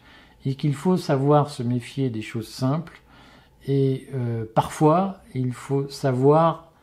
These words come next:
agripper de façon simple des choses compliquées. Tout ça est un peu abstrait, mais vous allez voir, ça va s'éclaircir. En tout cas, retenez une chose, c'est que, à la question de la matrice, Descartes avait répondu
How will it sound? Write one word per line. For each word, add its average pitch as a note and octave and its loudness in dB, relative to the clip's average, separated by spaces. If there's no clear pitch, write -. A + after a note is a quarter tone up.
agripper D#3+ 4
de - -4
façon B2+ -2
simple D#3 -4
des A#2+ -2
choses B2 -4
compliquées. A#2+ -4
Tout - -20
ça - 0
est - -2
un D#3 0
peu C#3 -8
abstrait, B2 -10
mais C#3+ -2
vous E3 -4
allez D#3 0
voir, D3+ -4
ça B2 -10
va A#2 -6
s'éclaircir. - -16
En E3 0
tout F3 -2
cas, G#3+ 4
retenez C#3+ -2
une B2+ -2
chose, A#2+ -8
c'est B2 -10
que, B2 -8
à F3 4
la D#3+ 2
question C3 -6
de A2+ -4
la G2+ -8
matrice, F#2 -10
Descartes C3+ 0
avait G#2 -8
répondu G#2 -6